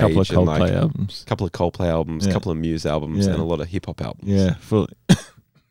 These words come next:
Speaker 2: But never went to any shows, like, had no real idea.
Speaker 1: Yeah.
Speaker 2: And so when I moved to Sydney and had developed an interest in music just prior to moving, was like, "Oh, wow, I can go to, like,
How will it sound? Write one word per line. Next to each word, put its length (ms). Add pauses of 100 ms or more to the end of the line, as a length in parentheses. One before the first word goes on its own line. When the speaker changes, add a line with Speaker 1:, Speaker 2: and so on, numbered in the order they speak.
(140)
Speaker 2:
But 120
never 240
went 200
to 100
any 140
shows, 680
like, 220
had 440
no 140
real 420
idea. 380
Speaker 1:
Yeah. 100 (540)
Speaker 2:
And 100
so 80
when 120
I 20
moved 240
to 80
Sydney 320
and 120
had 180
developed 360
an 80
interest 300
in 100
music 300
just 160 (140)
prior 240
to 80
moving, 460 (640)
was 120
like, 180
"Oh, 120
wow, 200
I 60
can 160
go 160
to, 80
like, 180